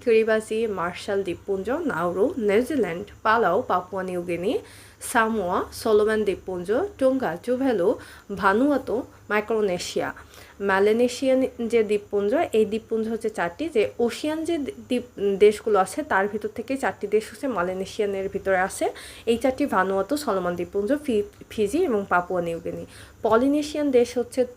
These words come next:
তিনটা, ওই ওশেনিয়ানের থেকেই তিনটা আসছে, একটা হচ্ছে সামোয়া, টোঙ্গা আর ভ্যালু। তাহলে ওশিয়া-, ওশেনিয়ার যে দেশসমূহ আছে, দেশসমূহের ভিতর থেকে দুই ভাগে, কয়েকটা ভাগে ভাগ হয়েছে। একটা হচ্ছে মাইক্রোনেশিয়া, মাইক্রোনেশিয়ার ভিতরে আছে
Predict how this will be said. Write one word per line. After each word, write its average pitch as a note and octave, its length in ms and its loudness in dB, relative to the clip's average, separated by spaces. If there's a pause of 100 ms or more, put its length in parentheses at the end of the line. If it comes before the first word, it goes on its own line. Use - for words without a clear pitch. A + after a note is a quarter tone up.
তিনটা, C4+ 500 0 (120)
ওই D4 400 2 (220)
ওশেনিয়ানের C#4+ 1000 0 (100)
থেকেই D4 280 -2
তিনটা G#3+ 340 0
আসছে, G#3 360 0 (480)
একটা B3+ 220 -2
হচ্ছে B3+ 260 0
সামোয়া, F#3+ 560 0 (100)
টোঙ্গা G#3+ 300 2
আর G4 220 2 (160)
ভ্যালু। D#3+ 360 2 (380)
তাহলে A3+ 300 2
ওশিয়া-, B3 440 2 (220)
ওশেনিয়ার C4 540 -2
যে C4 220 4 (280)
দেশসমূহ G#3 500 2
আছে, F3+ 360 0
দেশসমূহের F#3 600 -4
ভিতর G3 200 -4
থেকে A3 280 -4
দুই G3+ 240 0
ভাগে, G3 280 -4 (520)
কয়েকটা A#3+ 320 6
ভাগে A3+ 220 0
ভাগ G#3 200 2
হয়েছে। A3 300 2
একটা A3+ 300 -4
হচ্ছে A3+ 140 -6
মাইক্রোনেশিয়া, A3+ 1000 -2
মাইক্রোনেশিয়ার G#3+ 840 0
ভিতরে A3 340 0
আছে A#3+ 380 0